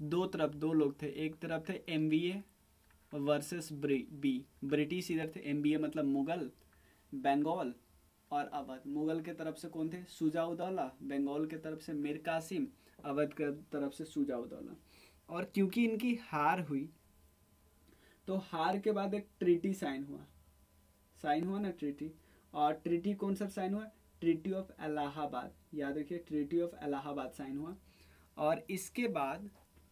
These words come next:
अ, सबको कुछ कुछ देना पड़ा, बी-, अ, Bengal को कुछ देना पड़ा। तो जो Bengal की दीवानी चली गई East India Company के हाथ में।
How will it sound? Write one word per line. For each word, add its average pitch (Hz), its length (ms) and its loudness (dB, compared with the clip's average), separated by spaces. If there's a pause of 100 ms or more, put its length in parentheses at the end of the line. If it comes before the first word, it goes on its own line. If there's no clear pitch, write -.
(420)
अ, 156 360 6 (800)
सबको 208 400 4
कुछ 220 180 2
कुछ 208 140 2
देना 160 240 4
पड़ा, 151 260 4
बी-, 147 260 0
अ, 151 120 -2
Bengal 151 480 4
को 165 140 -4
कुछ 156 160 -6
देना 147 260 0
पड़ा। 139 320 -6 (440)
तो 170 140 0
जो 175 180 0
Bengal 160 520 2
की 180 140 -2
दीवानी 143 440 4
चली 139 260 0
गई 180 220 -4 (320)
East 151 160 -6
India 143 200 0
Company 131 320 -6
के 131 80 -10
हाथ - 260 -12
में। 143 100 -8